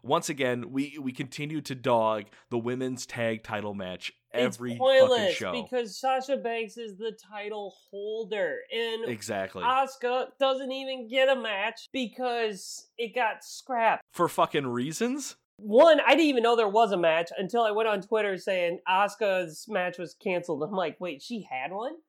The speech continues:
Speaker 1: So they announced it last Monday that Lacey Evans is pregnant, and I guess it's Ric Flair's for some reason.
Speaker 2: Ew.
Speaker 1: Because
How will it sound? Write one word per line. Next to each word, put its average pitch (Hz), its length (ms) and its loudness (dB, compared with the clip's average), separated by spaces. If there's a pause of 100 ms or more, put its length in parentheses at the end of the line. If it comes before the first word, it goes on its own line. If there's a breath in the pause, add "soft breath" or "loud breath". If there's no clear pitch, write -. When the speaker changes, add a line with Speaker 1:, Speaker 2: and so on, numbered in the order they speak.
(220)
Speaker 1:
So 202 140 -6
they 226 140 4
announced 226 420 2
it 214 80 4
last 190 300 4
Monday 175 340 0
that 120 260 2
Lacey 143 440 -2
Evans 139 260 -2
is 120 100 -4
pregnant, 104 540 -4
and 120 140 -2
I 123 100 0
guess 139 400 -2
it's 131 160 -8
Ric 123 220 -4
Flair's 120 460 -2
for - 180 -10
some 185 260 -4
reason. 220 500 -6
Speaker 2:
Ew. 170 320 0
Speaker 1:
Because 240 680 0